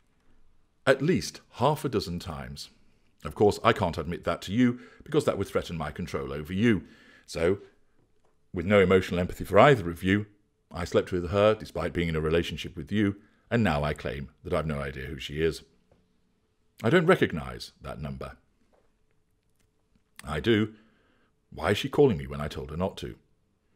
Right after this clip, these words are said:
I'm not with anybody. Of course, I'm not. I'm not attached to anybody. I attach people to me, but for the purposes of ensnaring you, I'm not going to admit that I'm with anybody, so that doesn't stand in the way of my ensnarement of you. It is all rather complicated.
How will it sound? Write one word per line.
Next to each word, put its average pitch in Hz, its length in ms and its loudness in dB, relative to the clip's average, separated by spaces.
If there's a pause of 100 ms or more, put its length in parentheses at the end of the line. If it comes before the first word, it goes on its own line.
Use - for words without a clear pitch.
(640)
I'm 87 180 2
not 107 220 4
with 78 100 -2
anybody. 71 560 -2 (380)
Of 101 100 -6
course, - 280 4 (100)
I'm 92 160 0
not. 131 260 -6 (380)
I'm 107 140 2
not 98 120 0
attached - 320 -4
to 101 80 -4
anybody. 107 460 -8 (260)
I 208 100 0
attach 90 320 -2
people 76 240 -8
to 76 120 -10
me, 104 300 -2 (320)
but - 120 -2
for 95 60 -8
the 73 80 -8
purposes 90 480 4
of 78 120 -8
ensnaring 76 540 -4
you, 117 320 2 (100)
I'm 110 160 2
not 78 120 -4
going 76 140 -6
to 73 100 -8
admit 82 260 -2
that 73 120 -10
I'm 71 160 -6
with 71 120 -8
anybody, 82 460 -2 (220)
so - 120 -4
that 104 100 4
doesn't 107 200 -4
stand 90 200 0
in 87 60 -4
the 95 60 0
way 76 200 0
of 71 100 -10
my 65 140 -8
ensnarement 82 540 -4
of 67 160 -10
you. 62 180 -16 (1120)
It 92 80 -4
is 104 80 2
all 165 160 6
rather 113 300 6
complicated. 71 800 -6